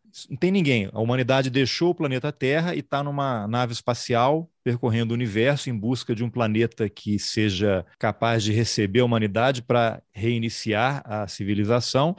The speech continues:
E esse robozinho ficou lá na Terra e ele fica colhendo os restos, né? O planeta todo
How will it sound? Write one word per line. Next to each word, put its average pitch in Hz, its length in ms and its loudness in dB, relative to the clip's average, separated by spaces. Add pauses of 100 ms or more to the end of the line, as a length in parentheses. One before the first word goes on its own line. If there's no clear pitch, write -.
(140)
E 139 60 2
esse 151 120 4
robozinho 170 540 4
ficou 196 380 -2
lá 175 260 2
na 185 100 -4
Terra 180 440 0
e 175 80 2
ele 185 160 2
fica 202 480 -4 (120)
colhendo 170 560 6
os 117 180 0
restos, 117 580 2
né? 156 100 -2
O 165 40 -6
planeta 143 360 0
todo 160 420 0